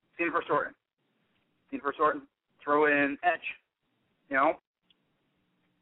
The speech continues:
You know, they always just inter-, put someone in there just to put 'em in there. Knowing full well that Cena or Orton were gonna walk away with the title. You know? When you had Edge interjected there, eh, Edge could possibly walk away with it.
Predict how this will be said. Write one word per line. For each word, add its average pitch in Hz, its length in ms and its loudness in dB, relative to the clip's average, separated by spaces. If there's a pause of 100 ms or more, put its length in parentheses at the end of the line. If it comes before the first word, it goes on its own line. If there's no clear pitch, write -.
(100)
You 143 80 -10
know, 147 60 -6
they 143 120 -2
always 160 260 0
just 151 140 -12 (100)
inter-, 170 260 0 (320)
put - 240 -4
someone 170 240 0
in 170 120 -2
there 139 240 0
just 156 160 -6
to - 80 -20
put 160 160 0
'em 139 120 -2
in 147 120 2
there. - 220 -8 (1300)
Knowing 202 280 2
full 180 180 -2
well 170 320 2 (460)
that 143 240 -6
Cena 160 160 -2
or 131 260 0 (140)
Orton 147 240 -4
were 127 80 -4
gonna 131 140 2
walk 127 240 0
away 127 100 -8
with - 140 -18
the 127 80 0
title. - 160 -4 (640)
You 127 100 -6
know? 139 180 0 (220)
When 143 120 -2
you 139 100 -4
had 170 120 2
Edge 190 200 0 (100)
interjected 131 520 -8
there, 156 220 -2 (120)
eh, 226 280 -4 (500)
Edge 156 220 -6
could - 140 -10
possibly 190 300 -2
walk 202 260 0
away 233 140 2
with 196 160 -2
it. 156 140 -8